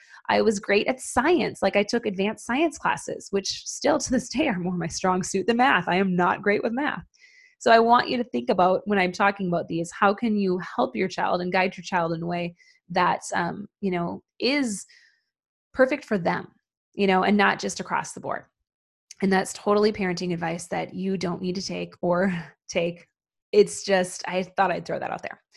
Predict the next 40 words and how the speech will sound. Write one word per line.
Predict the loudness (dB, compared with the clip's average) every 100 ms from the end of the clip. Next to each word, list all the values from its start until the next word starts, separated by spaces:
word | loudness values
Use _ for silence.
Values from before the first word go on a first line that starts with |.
| -20 -20 -8 0
That | 2
was | 2 4
not | 4 2
planned, | 0 0 -2
did | -4
not | -6 -8
plan | -8 -8
to |
talk | 0 0 2
about | 2
that | 4 4
or | 4
even | 2 0
share | 0 0
that, | 2 0
but | 0
that's | -2 -2 -4
just | -10 -10 _ _
what | -2 0 -2
came | -4 -8 -6
through. | -10 -12 _ -20 -20 -20 -20 -20 _ _
So | 2 8 8 6 0 -4
on | 2 4
that | 6 4 4
note, | 6 6 6
let's | 2 2
dive | 4 4 6
into | 4
the | 4 4
pitta. | 2 2 2 4 2 0 -10 -4
So | 6 8 8 6
the | 2
pitta | 2 0 0 -2
traits, | -2 -6 -6 -10 -16 0
um, | 4 6 6 4 -2 -8 -14 -6 0
pitta | 2
is | 4
aligned | 4 2 2
with | -2 -8 _
fire, | -10 -6 -4 -6 -8